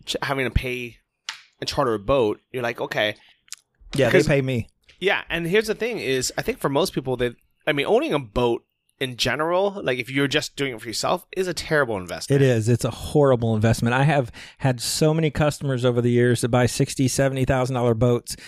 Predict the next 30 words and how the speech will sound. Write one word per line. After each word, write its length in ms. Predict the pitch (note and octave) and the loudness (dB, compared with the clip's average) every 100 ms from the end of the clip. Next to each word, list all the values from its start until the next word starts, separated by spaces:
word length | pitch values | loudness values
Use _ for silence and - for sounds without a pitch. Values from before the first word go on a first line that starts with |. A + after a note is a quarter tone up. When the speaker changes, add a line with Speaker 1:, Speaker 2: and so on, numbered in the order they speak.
| - - | -20 -2
Speaker 2:
that 120 | D3+ D3+ | 0 2
don't 180 | G3 | 2
know 80 | F3 | 2
how 120 | E3 | 2
to 80 | D3 | 2
drive 320 | B2 A2+ A#2 | 2 2 2
'em, 160 | B2+ D3 | 2 0
and 160 | E3+ F#3 | 0 0
when 80 | |
they 100 | F#3+ | 0
do 220 | F#3+ A#3+ F#3 | 2 2 4
drive 320 | C3+ A#2 B2+ | 2 0 -2
'em, 80 | D3+ | 0
they 80 | |
wanna 180 | E3 D#3+ | 0 2
go 100 | C#3+ | 2
fishing, 340 | C3 A#2+ - C3 | 2 0 0 0
and 100 | D#3 | 2
they 60 | |
don't 200 | D3+ - | 2 0
catch 240 | C#3 A#2+ C3 | -2 -2 -2
any 100 | C3+ | 2
fish 260 | G#3+ F#3+ | 2 2
because 260 | C#3 C3+ B2+ | 0 0 2
they 80 | C3 | 0
don't 120 | C3 | 2
know 60 | |
how 60 | C3 | 0
to 60 | B2+ | 2
fish. 360 | G3 F3+ - | 0 0 -4